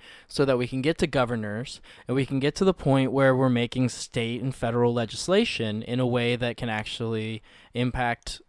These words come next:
uh, the people we care about, because what's been happening is even when Obama was elected, we still had a divided government.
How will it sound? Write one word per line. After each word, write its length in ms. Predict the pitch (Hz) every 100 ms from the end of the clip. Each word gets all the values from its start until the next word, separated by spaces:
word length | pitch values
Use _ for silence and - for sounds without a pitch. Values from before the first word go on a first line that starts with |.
| _ -
uh, 220 | 85 92
the 100 | 117
people 380 | - 123 131 131
we 100 | 123
care 240 | - 170 202
about, 320 | 143 117 -
because 380 | 120 143 135 139
what's 160 | -
been 160 | - 131
happening 460 | 135 170 160 139
is 180 | 127 120
even 400 | 151 151 170 151
when 280 | 139 131 127
Obama 500 | 127 113 127 165 165
was 140 | 127 120
elected, 560 | 98 165 - 127 110
we 100 | 113
still 320 | 123 - 160
had 140 | 147 131
a 60 |
divided 500 | 117 120 110 104 95
government. 500 | 120 120 92 76 73